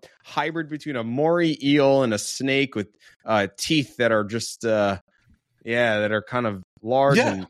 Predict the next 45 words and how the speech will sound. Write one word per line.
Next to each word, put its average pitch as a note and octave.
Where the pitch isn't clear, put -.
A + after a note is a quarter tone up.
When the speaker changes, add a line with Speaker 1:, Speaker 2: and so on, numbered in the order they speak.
Speaker 1:
very D#3
snake-like. B2
You G#3+
really G3+
don't C3+
like A#2+
Speaker 2:
I, G2
I G#2
really B2
don't A2
like F#2+
Speaker 1:
<laughs> -
Speaker 2:
snakes. A2+
Speaker 1:
snakes, G2+
Speaker 2:
I'm A2+
Speaker 1:
man. A2+
Speaker 2:
not A2
gonna F2
lie. G2+
Speaker 1:
I A2
get G#2+
Speaker 2:
Nope. F#2
Speaker 1:
it. G#2
I G2
get F#2
it. F2+
Speaker 2:
Nope. B2
Speaker 1:
Oh, A#2+
man. A2+
Yo, D3
guys, C3+
if B2+
you D3+
guys F3
are E3
listening D3+
or C#3
watching, B2+
you, A#2+
you're, A#2+
you A#2
haven't, A#2
you're G2+
feeling A#2+
any A#2